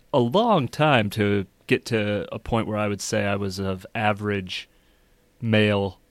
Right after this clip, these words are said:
maturity. And the whole point of Looks Like We're Lost was we're, we're pushing into some aspects of our lives for which there might not have been training for.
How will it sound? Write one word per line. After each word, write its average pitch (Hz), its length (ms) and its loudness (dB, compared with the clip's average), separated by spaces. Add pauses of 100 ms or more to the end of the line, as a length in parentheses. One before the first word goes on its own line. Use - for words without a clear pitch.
(100)
maturity. 101 680 -2 (640)
And 135 160 4
the 135 60 2
whole 147 160 -2
point 143 340 -2
of 107 180 -2
Looks 120 280 -4
Like 110 180 -2
We're 104 80 -6
Lost 127 420 -4
was 101 360 -8 (320)
we're, 233 440 -2 (480)
we're 147 240 0
pushing 165 460 -6
into 127 240 0
some 127 260 -8
aspects 107 560 -4
of 113 140 -4
our 113 120 0
lives 98 420 -4
for 110 200 -8
which 104 400 -8 (320)
there 127 140 2
might 143 300 0
not 123 160 2
have 101 100 -4
been 98 160 -2
training 92 460 -6
for. - 420 -12